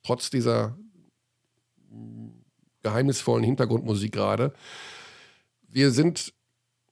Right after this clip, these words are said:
gesche-, ich erkläre das Projekt aus meiner Sicht offiziell für gescheitert.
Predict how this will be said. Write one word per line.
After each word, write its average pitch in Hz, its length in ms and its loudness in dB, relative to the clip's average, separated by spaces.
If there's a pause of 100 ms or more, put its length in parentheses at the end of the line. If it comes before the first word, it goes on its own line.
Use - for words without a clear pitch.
(300)
gesche-, 139 320 2
ich 139 180 2
erkläre 156 380 4
das 147 200 2
Projekt 135 420 2
aus 127 160 0
meiner 139 340 6
Sicht 120 220 0
offiziell 120 520 2
für 110 160 0
gescheitert. 101 680 0